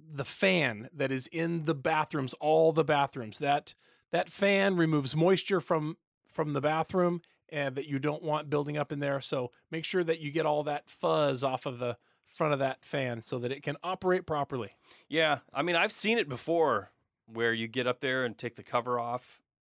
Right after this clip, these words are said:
Speaker 2: You know, you'll see, like, tons of, you know, dust collected right at the, the grill.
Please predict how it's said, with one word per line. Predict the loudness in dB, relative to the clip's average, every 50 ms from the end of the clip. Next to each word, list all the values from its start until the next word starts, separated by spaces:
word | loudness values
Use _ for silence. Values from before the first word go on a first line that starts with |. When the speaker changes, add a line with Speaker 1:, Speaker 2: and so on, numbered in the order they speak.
| _ _
Speaker 2:
You | -14 -12
know, | -10
you'll | -8 -8 -6
see, | -4 -4 -4 -4
like, | -2 -2 -4 -4 -4 _ _ _ _ _ _ _
tons | -6 -4 -2 -2 -2 -4 -4
of, | -8 -10 -10 -14 -18 -20 _ _ _
you | -16 -12
know, | -12 -12
dust | -10 -4 -2 -2 -2 -2 -4 -8 -10
collected | -12 -8 -6 -4 -6 -6 -6 -12 -10
right | -4 -2 0 0 0 -2
at | -4 -8
the, | -10 -10 -12 -12 -14 _ _ _ _ _
the | -10 -10
grill. | -10 -8 -8 -2 0 2 4 4 2 0 -2 -6